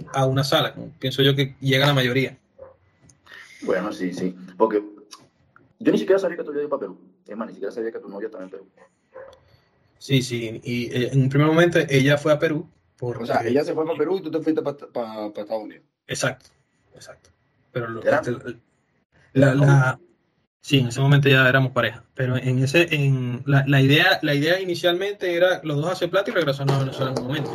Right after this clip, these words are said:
Speaker 1: pero todo se fue dando de tal manera que no, que no fue posible, entonces yo tomé la decisión de, de venir a Sudamérica. Precisamente también, también por lo mismo, para, para poder ejercer mi carrera, porque lo menos en Estados Unidos uno vive bien, pero ¿a qué costo, no?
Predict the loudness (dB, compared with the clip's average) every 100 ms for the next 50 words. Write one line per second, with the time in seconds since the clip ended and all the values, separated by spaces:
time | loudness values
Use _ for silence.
0 | -10 -14 -18 -20 -20 _ -6 -6 -2 0
1 | 0 -2 0 0 0 0 0 0 0 0
2 | 0 -4 -8 -12 -6 -4 -2 0 2 4
3 | 4 2 -2 -2 2 0 0 -2 4 6
4 | 6 4 0 -2 -2 -4 -8 _ _ _
5 | _ _ -8 -2 0 0 0 0 0 -2
6 | -8 -14 -20 _ _ _ _ _ _ 0
7 | 2 4 2 4 4 4 2 4 4 6
8 | 4 2 0 -2 0 0 2 4 4 2
9 | 0 0 0 0 0 -4 -10 -12 -14 -20
10 | -12 -6 -2 0 2 2 2 2 4 4
11 | 4 4 4 2 2 2 2 -2 -10 -16
12 | -16 -18 _ _ -6 -2 0 -2 -4 -8
13 | -10